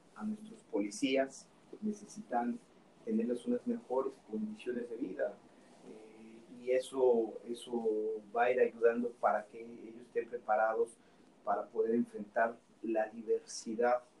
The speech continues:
de, de delitos ante, ante los que ellos se, se enfrentan, ¿no? Se enfrentan a secuestros, homicidio, narcomenudeo, eh, delitos informáticos que no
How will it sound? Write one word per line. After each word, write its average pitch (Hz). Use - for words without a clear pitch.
de, 110
de 113
delitos 107
ante, -
ante -
los 98
que 120
ellos 113
se, 90
se -
enfrentan, 208
¿no? 226
Se 208
enfrentan 208
a 185
secuestros, -
homicidio, 104
narcomenudeo, 214
eh, -
delitos 214
informáticos 226
que 107
no 139